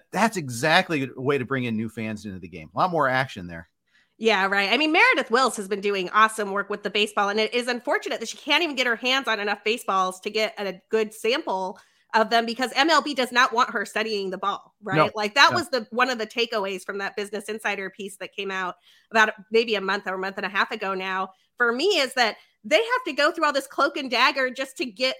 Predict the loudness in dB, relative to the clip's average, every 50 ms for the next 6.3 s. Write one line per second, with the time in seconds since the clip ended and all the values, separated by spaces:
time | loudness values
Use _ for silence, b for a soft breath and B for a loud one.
0 | _ -2 -2 -2 -2 -2 0 2 2 2 2 -2 -8 -8 -8 -8 -8 -10 -4 -2
1 | -2 -2 -2 -4 -8 -10 -12 -14 _ -8 -8 -6 -6 -2 -2 -2 2 2 0 0
2 | 0 -4 -2 0 0 0 0 -2 -8 -4 -6 -6 -2 -2 -4 -2 -2 -6 -6 -4
3 | -4 -6 -6 -4 -4 -4 -2 -2 -4 -4 -4 -4 -2 -2 -2 -2 -2 -4 -6 -6
4 | -6 -8 -8 -6 0 0 0 0 0 -8 -2 -2 -2 -2 -2 -8 -10 -6 -2 -2
5 | -2 -2 -4 -8 -8 -10 -10 -8 -10 -8 -4 -4 -4 -4 -4 -6 -8 -8 -6 -8
6 | -8 -6 _ -8 -8 -8